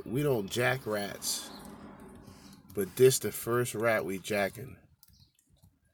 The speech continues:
All right? This is what this motherfucker said. "This the first rat we jacking."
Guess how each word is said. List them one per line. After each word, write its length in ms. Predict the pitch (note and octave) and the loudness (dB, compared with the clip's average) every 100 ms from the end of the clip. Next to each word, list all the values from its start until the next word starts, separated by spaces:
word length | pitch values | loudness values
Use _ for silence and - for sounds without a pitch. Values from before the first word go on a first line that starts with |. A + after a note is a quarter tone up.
| _ - _ | _ -20 _
All 120 | F2 | -10
right? 260 | F2 F#2+ G2 - - - _ - - | -2 -2 -2 -6 -20 -20 _ -14 -2
This 160 | A#2 | 0
is 60 | A2 | 2
what 240 | A2 G#2 | 2 2
this 180 | G#2 G2+ | 2 -2
motherfucker 600 | G#2+ G2 F#2 - F#2 F2 | 0 -2 -2 -4 -4 -4
said. 340 | - F#2 E2+ F2 - _ _ _ _ _ - - - _ _ _ _ _ _ _ _ _ _ - - _ _ - _ _ _ _ _ _ _ _ - - _ _ _ _ _ _ _ - | -6 -6 -8 -12 -20 _ _ _ _ _ -20 -20 -20 _ _ _ _ _ _ _ _ _ _ -20 -20 _ _ -20 _ _ _ _ _ _ _ _ -20 -20 _ _ _ _ _ _ _ -2
"This 240 | A2 A2 | 0 0
the 140 | - F#2 | -2 -6
first 520 | - A#2 A#2+ B2+ - | -2 2 4 2 0
rat 380 | G2+ G#2+ G2+ - | 0 2 2 -2
we 140 | F#2+ | -6
jacking." 680 | E2 G2 F#2 F2+ F#2+ E2 | -4 -2 -2 -4 -8 -14